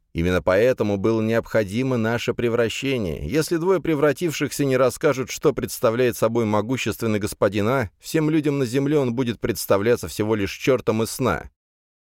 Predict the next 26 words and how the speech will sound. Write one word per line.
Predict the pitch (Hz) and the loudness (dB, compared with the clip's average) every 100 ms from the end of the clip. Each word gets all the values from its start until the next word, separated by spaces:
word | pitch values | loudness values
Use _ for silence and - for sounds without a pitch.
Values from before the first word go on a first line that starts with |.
| _ | _
А | 139 | 0
когда | 135 175 208 | 0 2 2
они | 185 | 2
увидят | 170 160 180 156 | 2 0 0 -2
его | 135 135 | 0 0
истинный | 135 - 107 98 | 0 0 0 2
облик, | 110 120 107 | 2 2 0
окажется, | 85 76 110 110 - | -2 0 0 0 -4
что | - - 107 | -4 0 0
уже | 101 | 0
слишком | 110 104 98 - 139 | -2 -4 -2 -2 -2
поздно, | - - 90 73 - | 0 0 -2 -6 -6
и | 117 | -4
этот | 104 107 101 | -2 -2 -2
черт | - 170 - | 0 -2 -2
из | 87 | -4
сна | 95 73 | -4 -2
сожрет | - 127 101 71 65 | 0 0 0 -2 -4
их. | 73 - _ | -8 -12 _
Именно | - 95 95 | -4 0 2
поэтому | 85 110 117 101 98 | 2 2 2 0 0
мы | 101 104 | 0 0
и | |
превратились, | 95 104 92 101 - 120 80 - - | 0 0 0 0 0 -4 -4 -8 -8
и, | |
превратившись, | 98 101 78 76 - 165 - | -4 -2 0 -2 -4 -8 -8